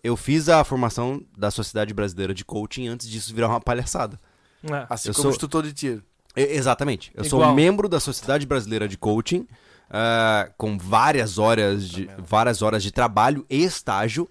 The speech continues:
Speaker 1: antes disso virar um mercado de prostituição vulgar, basicamente.
Speaker 2: Total.
Speaker 1: É.
Speaker 3: Assim como instrutor de tiro.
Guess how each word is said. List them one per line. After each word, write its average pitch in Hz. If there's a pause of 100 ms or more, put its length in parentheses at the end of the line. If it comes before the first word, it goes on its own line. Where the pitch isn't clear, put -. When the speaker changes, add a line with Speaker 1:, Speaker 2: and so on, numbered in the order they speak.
Speaker 1:
antes 165
disso 156
virar 151
um 123
mercado 127 (220)
de 117
prostituição 117
vulgar, 110 (240)
basicamente. 92
Speaker 2:
Total. - (120)
Speaker 1:
É. 95 (200)
Speaker 3:
Assim 101
como 113
instrutor 113
de 117
tiro. 113